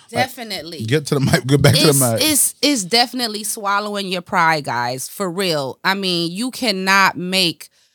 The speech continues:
Speaker 2: impulse decisions like that out of despair. You cannot do that because it will affect you in many ways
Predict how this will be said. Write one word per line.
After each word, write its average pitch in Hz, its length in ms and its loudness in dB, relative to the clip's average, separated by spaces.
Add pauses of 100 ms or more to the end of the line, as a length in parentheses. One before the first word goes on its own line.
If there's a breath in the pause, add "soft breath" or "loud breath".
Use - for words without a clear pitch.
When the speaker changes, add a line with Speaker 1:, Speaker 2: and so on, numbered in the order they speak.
(320)
Speaker 2:
impulse 214 560 2
decisions 170 760 0
like 151 300 0
that 147 300 0 (180)
out 160 220 4
of 151 320 -2 (260 soft breath)
despair. 147 680 -2
You 185 220 -6
cannot 185 540 0
do 180 220 0
that 143 320 -8 (720 loud breath)
because 196 1000 0 (720)
it 277 180 0
will 247 200 0
affect - 840 -2
you 220 180 0
in 196 440 0
many 247 360 2
ways 208 840 2